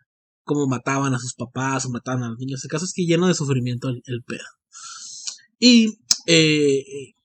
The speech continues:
cuenta la historia sobre este objeto, que él se inspiró en todo lo que él miraba para después hacer una pintura sobre un niño llorando. El caso es que, eh,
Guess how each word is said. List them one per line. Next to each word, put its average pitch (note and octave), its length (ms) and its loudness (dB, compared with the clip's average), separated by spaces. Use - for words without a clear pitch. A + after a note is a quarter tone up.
cuenta D#3 300 0
la F3 80 4
historia C#3+ 420 2
sobre B2 320 -4
este A#2+ 200 -4
objeto, C3 340 -4
que F3 140 6
él E3+ 80 6
se F3+ 100 0
inspiró F3 460 4
en B2+ 180 -6
todo D#3 200 6
lo D#3+ 120 6
que D3 140 0
él C#3+ 100 0
miraba C#3+ 380 -2
para F3 240 -2
después D3+ 520 -2
hacer C3+ 280 -4
una C3+ 180 -2
pintura C3+ 340 -4
sobre C3+ 260 -4
un A#2+ 120 -4
niño B2 240 -4
llorando. F#3 380 -2
El F3 200 2
caso G3 340 2
es G3+ 160 2
que, G#3 420 4
eh, B2+ 420 -8